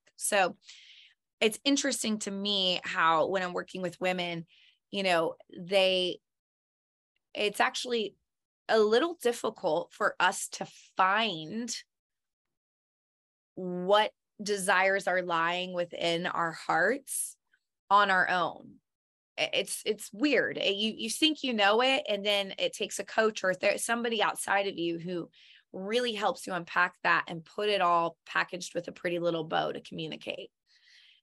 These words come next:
And that's pretty much, it's a big part of what I, what <laughs> I do in T F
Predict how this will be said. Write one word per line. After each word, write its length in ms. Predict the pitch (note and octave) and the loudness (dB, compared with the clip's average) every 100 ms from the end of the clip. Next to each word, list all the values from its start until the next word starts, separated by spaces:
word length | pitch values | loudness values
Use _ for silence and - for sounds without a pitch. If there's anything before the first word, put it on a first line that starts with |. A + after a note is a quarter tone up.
| - | -6
And 240 | F3+ F3 | -2 0
that's 240 | F3+ F3 - | 0 -2 -4
pretty 220 | - F#3 | -2 -2
much, 360 | F3+ E3+ - - _ _ _ _ _ | -2 -4 -8 -14 _ _ _ _ _
it's 100 | - | -20
a 40 | - | 0
big 180 | C4 A3+ | 0 2
part 200 | G3 E3+ | 2 2
of 80 | F3 | 0
what 120 | E3+ | -2
I, 100 | C#3+ - | -4 -8
what 220 | F3+ F#3 | 0 4
<laughs> 260 | G#3+ A3 - | 4 2 -2
I 40 | A3 - | -4 -6
do 100 | F#3+ - - G#3+ - - - - - - - - | -8 -6 -10 -10 -10 -12 -10 -12 -10 -12 -16 -2
in 220 | A3 G3+ | 0 0
T 180 | F3+ F#3+ | -2 0
F 100 | D#3+ | 0